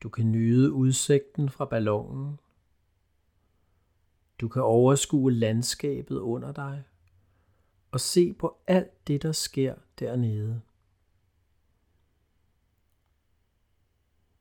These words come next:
Du kan se mennesker og biler og huse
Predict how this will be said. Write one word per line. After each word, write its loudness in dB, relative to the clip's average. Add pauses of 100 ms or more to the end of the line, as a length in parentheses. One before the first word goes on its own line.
(180)
Du -6
kan -2
se -2
mennesker 0 (1120)
og -16
biler -4 (1400)
og -20
huse -4